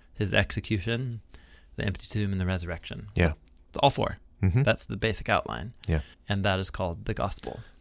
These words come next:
Speaker 2: Cool. Is it okay if we talk a little bit about the,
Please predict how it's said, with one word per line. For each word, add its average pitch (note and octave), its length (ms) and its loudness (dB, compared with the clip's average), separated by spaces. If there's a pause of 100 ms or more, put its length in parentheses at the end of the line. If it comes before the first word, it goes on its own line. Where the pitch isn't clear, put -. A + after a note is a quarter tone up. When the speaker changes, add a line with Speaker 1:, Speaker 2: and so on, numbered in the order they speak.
Speaker 2:
Cool. F#2+ 220 6 (180)
Is B2 140 8
it F#3 100 10
okay A#2+ 480 10
if - 240 4
we G#2 240 8
talk - 280 4
a G2 60 6
little F#2 180 8
bit G2 220 8
about E2+ 560 6
the, E2 560 2